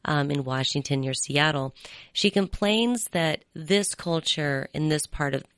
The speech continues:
America is, um, very much averse to any type of tension or argument. So if you're at a cafe and you mention something that other people might think they disagree with, they'll just drop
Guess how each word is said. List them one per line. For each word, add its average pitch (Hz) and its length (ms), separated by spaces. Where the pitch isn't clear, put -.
America - 800
is, 180 280
um, 147 360
very 180 360
much 185 340
averse 160 540
to 165 280
any 175 220
type 151 320
of 143 160
tension 147 580
or - 200
argument. 123 560
So 170 180
if 160 160
you're 151 280
at - 140
a 131 80
cafe 196 640
and 151 140
you 143 80
mention 175 400
something 156 460
that 143 100
other 147 200
people 151 340
might 147 360
think 160 240
they 160 80
disagree 147 480
with, 165 220
they'll 196 140
just 208 220
drop 143 560